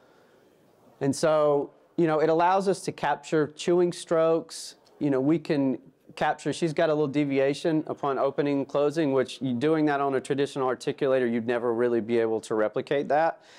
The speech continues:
uh, when you're designing those lingual contours of the, an-, the maxillary anterior teeth. So send all that to Jack. This was an H T Plus,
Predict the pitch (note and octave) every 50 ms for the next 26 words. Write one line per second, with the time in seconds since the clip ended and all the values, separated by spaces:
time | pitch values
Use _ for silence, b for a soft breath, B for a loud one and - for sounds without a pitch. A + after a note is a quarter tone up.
0 | B B B - B2 A#2 A2+ B2+ C3 B2+ B2+ B2+ A#2+ B2+ A#2 C3 B2+ B2 B2+ B2
1 | A#2+ A#2 A#2 G#2+ A2 A#2+ B2 B2 A#2 A#2 A2 - B2 A#2 A#2 A#2 - - B2+ B2+
2 | B2+ B2+ C3 A#2+ A2+ A2 A#2 A2+ A2+ A2+ G#2+ - - - - A#2+ B2 A#2+ G#2 -
3 | G#2 B2 A#2+ A#2+ A#2+ A#2+ A2 - - B2+ A2+ A#2 A#2 A2+ - - B2+ A2 G2+ -
4 | D3+ F3 G#3+ - _ _ _ _ _ _ _ _ _ _ _ _ B B B B
5 | B B B B - - - D3+ D3+ - F3+ F#3+ F#3+ F3+ F3+ F3 F3+ D#3 - -
6 | E3 C3 D#3+ E3 D#3 D#3+ D#3+ - D3 C3 D#3+ F3 - - F3+ F3 D#3+ F3+ F3 E3+
7 | D#3+ C#3 - - - - E3+ D#3 - - E3+ D#3 - F3+ - - - - -